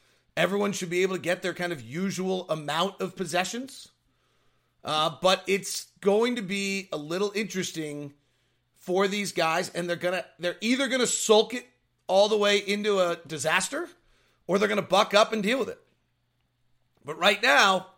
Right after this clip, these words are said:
that soul, that inner, you know, whatever we're talking about, isn't quite there. There's no need, I mean, it's obvious if you watch it. It's too bad. Uh,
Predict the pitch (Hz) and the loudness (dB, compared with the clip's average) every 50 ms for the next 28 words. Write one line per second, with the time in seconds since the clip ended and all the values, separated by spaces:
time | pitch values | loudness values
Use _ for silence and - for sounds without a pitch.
0 | _ _ _ _ _ _ _ _ _ _ _ _ _ 143 160 165 - - - - | _ _ _ _ _ _ _ _ _ _ _ _ _ -4 -4 -2 -4 -4 4 8
1 | 254 277 277 240 208 196 180 170 170 - - - _ 190 202 214 214 208 196 - | 10 10 12 10 10 8 6 2 0 0 -4 -8 _ -6 -4 -2 -2 -4 -4 -6
2 | - - 196 180 170 175 - 175 185 175 170 180 196 196 190 226 240 254 254 208 | -8 -6 -4 -2 -2 -2 -2 -2 -2 -2 -2 -2 -4 -2 2 4 4 4 4 2
3 | 180 156 160 156 151 151 - - _ _ _ _ _ _ _ 208 233 220 175 226 | -2 0 0 0 0 0 -2 -6 _ _ _ _ _ _ _ 0 0 2 2 0
4 | 202 202 - 196 190 185 185 160 135 104 - - _ _ _ _ _ _ _ _ | 0 2 4 4 4 4 2 -2 -4 -4 -6 -12 _ _ _ _ _ _ _ _
5 | _ _ _ _ _ _ _ _ _ _ _ _ _ _ _ - 147 156 151 202 | _ _ _ _ _ _ _ _ _ _ _ _ _ _ _ -14 -12 -6 -2 2
6 | 214 220 220 214 196 - 185 190 170 - - _ _ - 131 - - 185 202 175 | 2 2 2 0 -2 -6 -6 -8 -8 -8 -12 _ _ -18 -8 0 4 4 4 4
7 | - 80 - - 131 120 135 127 131 156 165 - - - _ _ _ _ _ _ | 2 -2 -10 -12 -12 -12 -8 -4 -2 -2 -2 -4 -6 -12 _ _ _ _ _ _
8 | _ _ _ _ _ _ _ _ _ _ _ _ _ _ _ _ _ _ _ _ | _ _ _ _ _ _ _ _ _ _ _ _ _ _ _ _ _ _ _ _
9 | - - 202 190 220 240 185 - - - _ _ _ _ _ _ _ _ _ _ | -10 -6 0 2 4 4 4 2 -2 -8 _ _ _ _ _ _ _ _ _ _
10 | - _ _ _ _ _ _ _ _ _ _ _ _ _ _ _ _ _ _ _ | -20 _ _ _ _ _ _ _ _ _ _ _ _ _ _ _ _ _ _ _
11 | _ _ _ _ _ _ _ _ _ _ _ _ _ - 147 151 147 147 143 | _ _ _ _ _ _ _ _ _ _ _ _ _ -8 -6 -4 -2 -2 -4